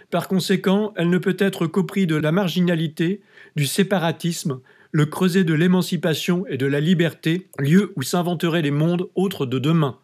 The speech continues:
Parce que l'éducation et la société sont intimement liées, il est vain d'essayer d'imaginer une éducation ouverte et émancipatrice dans un monde fermé et replié sur lui-même. De même qu'il est vain d'essayer d'imaginer un monde ouvert et en devenir,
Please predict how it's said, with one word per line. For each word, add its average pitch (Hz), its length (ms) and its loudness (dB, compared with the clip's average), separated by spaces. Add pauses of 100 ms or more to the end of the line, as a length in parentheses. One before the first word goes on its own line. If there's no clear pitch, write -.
Parce 151 200 -4
que 160 80 0
l'éducation 175 600 0
et 165 40 2
la 156 100 0
société 175 760 -2
sont 147 240 -4
intimement 156 500 0
liées, 147 320 0 (400)
il 165 160 2
est 170 80 2
vain 185 160 2
d'essayer 170 400 0
d'imaginer 156 480 0
une 165 140 2
éducation 151 600 -2
ouverte 170 440 0
et 147 60 0
émancipatrice 147 720 -2
dans 139 220 -2
un 147 60 2
monde 147 200 0
fermé 185 560 0
et 147 80 -2
replié 151 440 0
sur 147 200 -4
lui-même. 147 460 0 (640)
De 147 140 0
même 175 220 4
qu'il 165 200 0
est 160 80 2
vain 165 160 0
d'essayer 160 360 0
d'imaginer 151 460 0
un 160 120 0
monde 160 200 -2
ouvert 160 320 0
et 143 80 0
en 139 80 0
devenir, 156 640 0